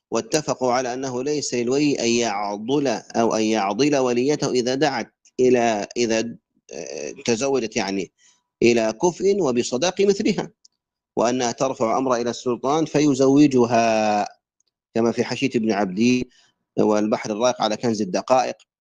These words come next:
هذه من كتب الحنفية، وحاشية الدسوقي من كتب ال-، ال-، المالكية، وشرح الصغير أيضًا كتب المالكية، وفي تحفة المحتاج ونهاية المحتاج من كتب، آه، الشافعية، وشرح منتهى الإرادات وكشاف القناع للبهوت من كتب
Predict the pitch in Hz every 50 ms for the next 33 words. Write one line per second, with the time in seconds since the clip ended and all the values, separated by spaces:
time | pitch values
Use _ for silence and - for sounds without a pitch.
0 | _ _ _ - 110 107 107 - 117 - 107 104 101 - 101 101 101 - 127 135
1 | 131 127 147 - _ _ _ _ _ _ _ _ - - - 123 117 - 117 110
2 | 101 95 101 92 - 139 147 143 - - - - _ _ _ _ _ _ _ _
3 | _ _ _ _ - 110 107 - 123 117 - 113 98 107 104 98 98 98 98 92
4 | 95 98 95 95 95 92 92 95 95 92 95 95 98 - - 147 156 151 127 120
5 | 107 - 120 110 - 104 - - 98 98 98 98 - - - - - - 110 117
6 | 117 110 113 110 113 107 107 107 101 98 98 98 - 139 143 147 143 143 139 -
7 | - - - - - - _ _ - - 95 - 104 - 135 - - 120 110 117
8 | 110 110 110 - - - 127 135 123 110 104 104 113 117 113 - 113 104 101 98
9 | - - - 131 127 113 101 92 113 110 98 - 123 120 - 117 107 - - -
10 | - _ _ - 110 110 107 104 101 98 95 92 98 95 95 92 98 98 - 107
11 | 110 135 147 151 151 143 147 - _ - - - - - _ - 98 - - 120
12 | 113 - 113 113 107 110 123 120 110 104 107 104 107 110 123 120 - 110 - -
13 | 104 - - 113 107 - - - - 120 120 117 107 107 104 101 98 92 95 101
14 | 101 98 104 113 117 113 113 - 113 110 110 110 107 101 - - 127 123 - 120
15 | 117 107 98